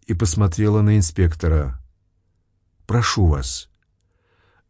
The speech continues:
Элейн снова повернулась к Дейзи,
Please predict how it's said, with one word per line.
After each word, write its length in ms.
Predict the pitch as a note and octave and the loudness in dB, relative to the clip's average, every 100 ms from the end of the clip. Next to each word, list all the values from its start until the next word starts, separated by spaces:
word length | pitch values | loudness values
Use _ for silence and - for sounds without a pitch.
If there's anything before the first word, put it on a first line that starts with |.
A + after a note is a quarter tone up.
| - | -2
Элейн 400 | G#2+ A2+ C#3 D3 | 2 4 4 4
снова 460 | C#3 - C#3 A#2 G2 | 2 2 2 2 2
повернулась 600 | G#2+ G#2+ G#2+ G#2+ G#2+ E2+ | 4 4 4 4 4 2
к 120 | F2 | 2
Дейзи, 640 | D#2+ F2+ E2+ D#2+ A#2+ C#3+ | 2 4 4 2 0 -2